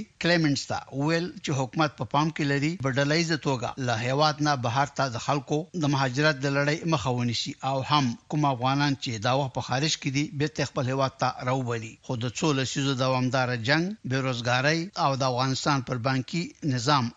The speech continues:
او اقتصاد باندې د لګول شوو بندیزونو په وجه باندې د دغه کار کول ستونزمن کاري. سانکزي د ملګرو ملتونو د مهاجرینو پر عالي کمشنرۍ باندې غږ وکړ چې کوربه هیوادونه دي د مهاجرینو په باب د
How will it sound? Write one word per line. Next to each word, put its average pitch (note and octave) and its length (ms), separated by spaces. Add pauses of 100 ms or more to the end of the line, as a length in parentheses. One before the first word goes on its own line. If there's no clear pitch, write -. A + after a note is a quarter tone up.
(140)
او A2+ 80 (320)
اقتصاد D3 380 (120)
باندې A#2 320 (180)
د C3 140
لګول B2+ 400
شوو D#3+ 300
بندیزونو C3 500
په C#3 120
وجه C3 260
باندې C3 520
د C#3 140
دغه C3 120 (140)
کار C3 300
کول C3 320 (160)
ستونزمن B2+ 600
کاري. A2+ 280 (260)
سانکزي C3+ 640 (260)
د B2 140
ملګرو C#3 400
ملتونو D3 500 (120)
د C3 120
مهاجرینو C3 640 (160)
پر C3+ 140
عالي C#3+ 200
کمشنرۍ C#3 600
باندې B2+ 280
غږ D3+ 160
وکړ D3+ 280 (160)
چې C3+ 180
کوربه C#3 260
هیوادونه C#3+ 580
دي A2 160
د C3 140
مهاجرینو D3 580
په C#3 140
باب C3 300
د - 20